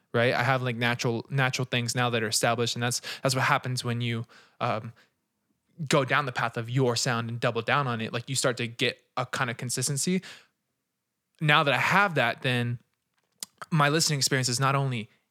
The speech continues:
age, like, time and, and age and time, um, variant. So, like, everything from today to s-, a hundred years ago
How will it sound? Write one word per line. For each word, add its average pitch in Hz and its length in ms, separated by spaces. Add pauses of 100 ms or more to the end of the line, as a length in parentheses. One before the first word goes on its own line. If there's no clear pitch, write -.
(200)
age, 180 600 (960)
like, 123 200
time 156 360
and, 143 220 (200)
and 143 180
age 143 220
and 143 100
time, 160 400 (240)
um, 131 380 (840)
variant. 170 640
So, 139 220
like, 120 280
everything 143 300
from 127 180
today 131 400
to 127 200
s-, - 340
a 123 80
hundred 135 260
years 127 220
ago 190 340